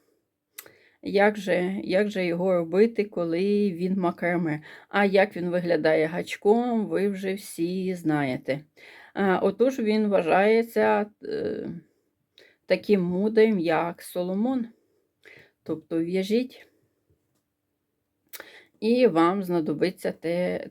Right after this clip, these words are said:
те, що ви нав'язали. Ну, і це ще не все. Е, я вчора розпочала дорожній процес.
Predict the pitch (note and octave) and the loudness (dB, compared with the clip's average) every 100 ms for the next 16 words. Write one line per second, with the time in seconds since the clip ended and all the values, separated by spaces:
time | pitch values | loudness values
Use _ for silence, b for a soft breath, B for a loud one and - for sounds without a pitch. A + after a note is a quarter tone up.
0 | - F#3 G3+ - D3+ D3+ E3+ F#3 E3+ E3 | -6 -4 -4 -6 -2 0 0 -2 0 2
1 | D#3+ D#3 - C#3 D#3 G#3 - F#3 G#3+ A#3 | 0 0 -2 -2 -4 -8 -8 -2 0 0
2 | A#3 F#3+ D#3+ - F#3 F#3+ F#3 - C4 - | 0 0 0 -2 -2 -4 -2 -2 -2 -6
3 | _ _ _ _ _ b b b b - | _ _ _ _ _ b b b b -2
4 | G3+ G3 G3 G3 A3 B3 B3 - G3+ G3+ | 2 4 4 6 6 4 2 2 4 4
5 | G3+ G3+ G3+ A3 A3+ A#3 G3+ - G3+ G3+ | 4 4 4 6 4 2 -8 -4 -2 -2
6 | F3+ F#3+ G3 F#3 E3+ E3+ F3 E3+ - F3 | 0 0 0 0 -2 -2 -2 -4 -4 -2
7 | E3 F#3 A3 | 0 0 -2